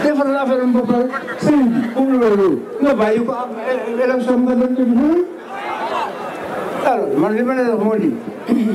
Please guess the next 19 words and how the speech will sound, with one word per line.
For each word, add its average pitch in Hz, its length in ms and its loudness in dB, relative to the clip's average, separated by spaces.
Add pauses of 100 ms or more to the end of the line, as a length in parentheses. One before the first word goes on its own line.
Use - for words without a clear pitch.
(2250)
gis 208 140 2
ngeen 240 200 2
ci 233 80 2
élection 208 340 2
législative 160 680 0
bi, 135 180 -2 (1400)
bu - 100 4
ngeen 220 280 2
boole 196 320 4 (140)
waa 175 180 2
opposition 196 720 2
bi, 139 140 2 (1400)
ñun 170 220 2
baaxaloon 208 500 2
nañu 165 240 4
Macky 127 260 -2
Sall. 120 220 -2 (2750)
Waaye 190 320 2
nag, 240 160 -2